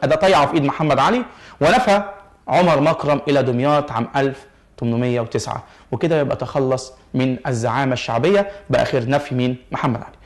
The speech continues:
ولكن بنفي ع-، محمد علي لمين؟ لعمر مكرم.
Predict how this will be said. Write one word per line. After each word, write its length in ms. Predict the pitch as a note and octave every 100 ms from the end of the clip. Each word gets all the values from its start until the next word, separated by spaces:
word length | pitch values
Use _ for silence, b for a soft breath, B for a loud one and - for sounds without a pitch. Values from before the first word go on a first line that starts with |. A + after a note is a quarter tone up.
| b b b
ولكن 360 | D#3+ E3 -
بنفي 300 | C#3 F3+ - - - - _ -
ع-، 80 | C3+
محمد 400 | C#3 C3+ D#3 C3
علي 220 | B2 D3+
لمين؟ 320 | C3 C3+ C#3+ B2+
لعمر 280 | C#3 C#3+
مكرم. 200 | A2 -